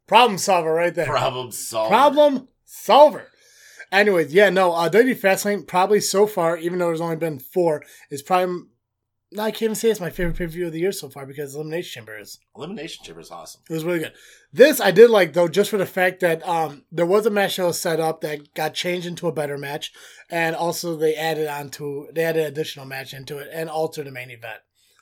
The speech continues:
Speaker 1: So a lot of different things happened than what we expected.
Speaker 2: Some curveballs.
Speaker 1: Yeah, which did kind of mess up, um, our results on a couple matches, but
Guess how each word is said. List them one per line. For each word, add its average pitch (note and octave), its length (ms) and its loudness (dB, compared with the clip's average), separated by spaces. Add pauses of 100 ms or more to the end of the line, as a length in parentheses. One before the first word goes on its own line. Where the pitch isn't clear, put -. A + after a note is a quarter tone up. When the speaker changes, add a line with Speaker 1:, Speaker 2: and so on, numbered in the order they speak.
Speaker 1:
So D#3 140 -8
a C#3+ 40 -8
lot F3 380 2
of D#3 200 0 (320)
different G#3 340 2
things D#3 260 -10
happened D3+ 220 -8
than C#3+ 100 -12
what C3+ 160 -14
we C3 100 -14
expected. E3+ 680 -4
Speaker 2:
Some G#2 140 -20
curveballs. - 680 -14
Speaker 1:
Yeah, F#3 240 4 (100)
which E3+ 320 -2 (760)
did G#3 340 8
kind G#3 400 -2
of F3+ 120 -2
mess F#3 360 -2
up, E3 380 -4
um, C#3+ 540 -10 (220)
our D#3+ 140 -2
results D3+ 540 -2
on C#3 80 -10
a B2+ 60 -12
couple F3 300 -6
matches, E3+ 460 -6
but D3+ 420 -4